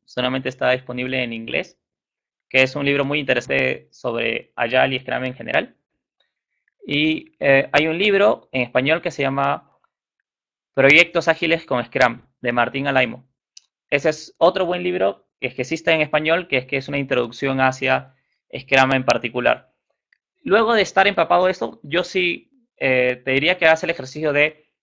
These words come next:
pensar en cuáles son las problemáticas en particular de tu organización y qué prácticas crees que ayudaría, qué prácticas de Scrum en general ayudaría a resolver esas problemáticas.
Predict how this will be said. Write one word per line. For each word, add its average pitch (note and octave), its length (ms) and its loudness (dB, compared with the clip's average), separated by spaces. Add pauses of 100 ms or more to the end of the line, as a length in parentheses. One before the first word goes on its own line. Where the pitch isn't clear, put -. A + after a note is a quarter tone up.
(1000)
pensar D#3 460 4
en E3 140 0
cuáles D#3 180 -6
son - 160 -10
las E3 100 -10
problemáticas C#3+ 680 0
en C#3 100 -6
particular C3+ 720 2
de C3+ 120 -4
tu C3 120 -8
organización B2 720 -6 (380)
y C#3 100 -14
qué D3 120 0
prácticas D#3 600 0
crees C#3+ 320 2
que C#3 100 -4
ayudaría, B2 640 -4
qué C#3 140 -4
prácticas C3 380 -2
de A2 80 -14
Scrum D3 340 2
en C#3+ 180 -14
general B2 320 0
ayudaría B2+ 540 0
a B2 40 4
resolver B2+ 240 -8
esas - 100 -20
problemáticas. B2 540 -6